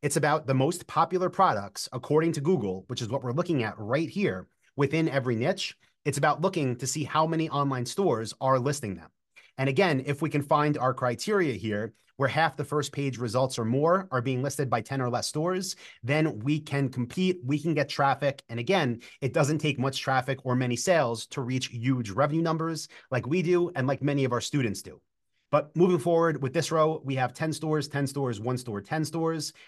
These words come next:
Here we have one, one, one, one. Here we have one, ten, one, ten. Here we have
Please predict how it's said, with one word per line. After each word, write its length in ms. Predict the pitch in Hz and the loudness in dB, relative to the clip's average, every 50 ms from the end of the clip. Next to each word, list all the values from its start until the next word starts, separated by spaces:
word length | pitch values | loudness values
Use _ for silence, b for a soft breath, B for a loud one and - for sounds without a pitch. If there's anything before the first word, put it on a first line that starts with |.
| B B B - | B B B 0
Here 100 | 156 156 | 2 2
we 100 | 147 139 | 2 2
have 180 | 131 127 113 | 2 0 0
one, 260 | 110 120 139 139 135 | 0 0 2 2 2
one, 200 | 131 127 123 117 | 2 0 0 0
one, 240 | 117 113 107 104 104 | 0 -2 -2 -2 -2
one. 500 | 117 165 180 175 170 170 175 180 180 180 - _ _ _ _ _ _ _ _ _ _ - | 0 2 2 4 4 2 0 -2 -6 -8 -12 _ _ _ _ _ _ _ _ _ _ -6
Here 120 | - 156 160 | -4 -2 0
we 80 | 156 | 2
have 200 | 123 107 107 104 | 2 2 2 2
one, 240 | 113 123 139 139 135 | 0 0 2 2 0
ten, 360 | 127 - - 131 127 117 107 | -2 -4 -4 -4 -4 -4 -2
one, 320 | 107 110 113 110 107 104 101 | -2 -2 -2 -2 -2 -4 -6
ten. 480 | - - 170 170 170 170 175 185 185 - b b b b b b b | -4 -4 -2 -2 0 0 -2 -4 -6 -10 b b b b b b b
Here 180 | b 143 151 147 | b 0 2 2
we 120 | 147 143 | 2 2
have 560 | 131 139 135 131 127 127 127 123 120 117 113 | 2 2 2 4 4 4 2 2 0 -2 -6